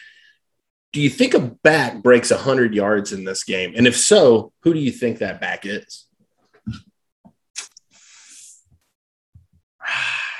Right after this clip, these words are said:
Speaker 2: That, that's a tough question, man. Jake, you're always hitting me with these. Um, I will say no. I will say no because I think this is gonna be a game like, like some of the previous ones where you've seen that rotation get four and five deep.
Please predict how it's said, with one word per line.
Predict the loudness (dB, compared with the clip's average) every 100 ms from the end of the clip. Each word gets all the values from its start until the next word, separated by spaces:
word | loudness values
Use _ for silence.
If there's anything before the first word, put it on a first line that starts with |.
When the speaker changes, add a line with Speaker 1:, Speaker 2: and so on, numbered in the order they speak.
| -18 -12
Speaker 2:
That, | -10 -2
that's | -2 -2
a | -2
tough | 2 2
question, | 4 2 2 -4 -8 -8
man. | -4 -2 -2 -4
Jake, | -2 0
you're | 2
always | 2 0
hitting | -4
me | -4
with | -6 -8
these. | -10 -10
Um, | 0 4 4 4
I | 4 4
will | 4 2
say | 0 0 0
no. | 0 -2 -2 -6 -16 _
I | 0 2
will | 0
say | -2 -4 -2
no | -4 -4 -2 -2
because | -4 -4 -2 0
I | 0
think | -2 -6 -6 -10 _ _ _ _ _ _
this | -8 -6 -4
is | -2
gonna | 0 2
be | 4 4
a | 2
game | -2 0 0 -4 -6 -10 -6
like, | 0 0 0 -4 -16 -20 _ _ _ _ _ _ _
like | -2 0 0
some | 0 0
of | 0
the | 0
previous | 0 0 0 -2
ones | -4 -4
where | 0 0 0
you've | -2 -4
seen | -4 -2 -4 -2
that | 0 0
rotation | 0 -2 -2 -2 -2 -4 -4 -2
get | -2 -2 -6
four | -4 0 0
and | -2 -4
five | 0 0 0 -4
deep. | -8 -8 -10